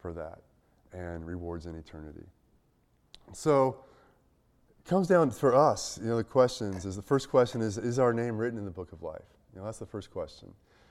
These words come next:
is have I turned from my sin and trusted in Jesus?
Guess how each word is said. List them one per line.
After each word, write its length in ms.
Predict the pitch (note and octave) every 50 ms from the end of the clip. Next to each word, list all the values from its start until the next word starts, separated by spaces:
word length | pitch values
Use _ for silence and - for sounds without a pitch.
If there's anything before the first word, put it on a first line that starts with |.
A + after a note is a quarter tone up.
| _ _ _ _ _ F#2
is 160 | F2+ E2+ -
have 160 | A#2+ A2 A2
I 80 | A2 G#2
turned 240 | - - A2+ G#2
from 120 | - - G#2
my 120 | G2 F#2+
sin 340 | F#2 - - G#2 G2+ G2 F2+
and 80 | F2 D#2+
trusted 380 | - - G#2 G2 - - G2
in 100 | F#2+ F2+
Jesus? 540 | E2 F#2 F#2 F2 F2 F2 E2 F#2+ - -